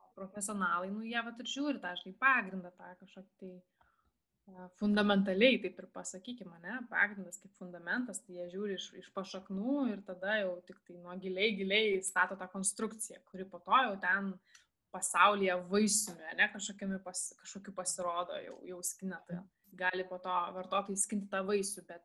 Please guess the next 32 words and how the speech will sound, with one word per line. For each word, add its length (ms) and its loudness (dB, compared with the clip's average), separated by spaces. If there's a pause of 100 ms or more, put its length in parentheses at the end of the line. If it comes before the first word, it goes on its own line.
(140)
tas 180 -6
vaisius, 380 0 (140)
e, 280 -6
yra 240 -6
ant 160 -10
labai, 320 0
labai 680 -2
giliai 440 6
šaknis 400 -4
įleidusio 480 2
medžio. 480 0 (640)
Tai 80 -16
vat, 200 -16
kad 200 -18
tas, 200 -6 (180)
e, 100 -16 (320)
tos 240 -16 (220)
ženklo 500 2
šaknys 560 2
būtų 400 -16
gilios 540 2
ir, 160 -8
ir 260 -6
giliai 380 -2
įsikabinusios, 760 -4
manau, 240 -6
kad 160 -12
profesionalai 800 -10
gali 300 0
tai 160 -16
padėti 440 -20
padaryti. 520 -20